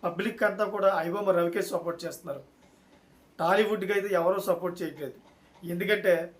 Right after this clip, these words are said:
టాలీవుడ్ సినిమా హీరోలు తీసుకున్న రెమ్యునరేషన్ చాలా ఎక్కువ,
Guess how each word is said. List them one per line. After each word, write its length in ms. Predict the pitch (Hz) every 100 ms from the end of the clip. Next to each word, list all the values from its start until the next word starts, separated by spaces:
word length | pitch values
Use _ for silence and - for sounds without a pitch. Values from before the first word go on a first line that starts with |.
| _ _ _ _
టాలీవుడ్ 560 | 175 196 226 220 226 220
సినిమా 360 | - 202 208
హీరోలు 600 | 208 185 196 214 196 190 - -
తీసుకున్న 340 | 190 190 220 202
రెమ్యునరేషన్ 720 | 165 180 196 208 202 196 190 180
చాలా 180 | 175 180
ఎక్కువ, 380 | 170 170 139